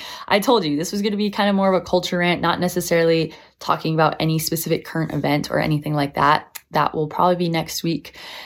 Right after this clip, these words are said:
But again, if there is something I said that you don't agree with, and I think there probably will be, <laughs> um,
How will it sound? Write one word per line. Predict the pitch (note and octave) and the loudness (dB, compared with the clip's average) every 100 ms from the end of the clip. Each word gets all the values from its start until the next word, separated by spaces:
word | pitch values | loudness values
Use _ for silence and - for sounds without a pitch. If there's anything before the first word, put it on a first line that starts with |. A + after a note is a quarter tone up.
| - - - | -18 -20 -4
But | D#3+ G3 C#3+ - - - - _ _ _ _ _ _ _ _ _ _ - | 2 2 2 -6 -10 -10 -18 _ _ _ _ _ _ _ _ _ _ -6
again, | F3+ G3 D3+ D3 - | 2 2 2 -4 -2
if | E3+ E3 - | -2 -2 0
there | F#3 A#3+ | 2 2
is | C#4+ | 2
something | C4 D#4 | 2 2
I | C#4 | 2
said | F#3 G3+ | 2 2
that | G3+ | 0
you | F3 | 0
don't | F3 F3+ | -2 -2
agree | D#3 D#3 | -4 -2
with, | F3+ G#3+ A3+ | -2 -2 -2
and | F3 E3+ | -2 -2
I | F3+ | 0
think | B3 C#4+ | 0 2
there | C5 C4 | 2 2
probably | B3 B3 A#3 | 2 4 4
will | F3 E3 | 2 0
be, | G3 D4 - | -2 -2 2
<laughs> | - G#3+ G#3+ | 4 4 2
um, | A3 G#3 F#3+ | 4 4 2